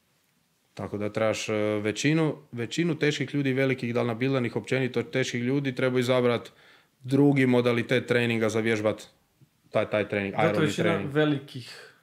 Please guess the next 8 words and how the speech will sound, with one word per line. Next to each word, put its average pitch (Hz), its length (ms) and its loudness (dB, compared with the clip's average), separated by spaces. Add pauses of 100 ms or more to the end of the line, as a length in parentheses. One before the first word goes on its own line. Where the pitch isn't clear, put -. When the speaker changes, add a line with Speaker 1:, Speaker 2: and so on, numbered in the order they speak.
(160)
Speaker 2:
sportaša 131 800 -2
više, 139 300 -4
e, 127 100 -4 (360)
preferira 127 720 -6
bicikl. 127 380 -12 (460)
Speaker 1:
Biciklu, 123 640 -2
da, 113 160 2
veslanje, 104 720 -2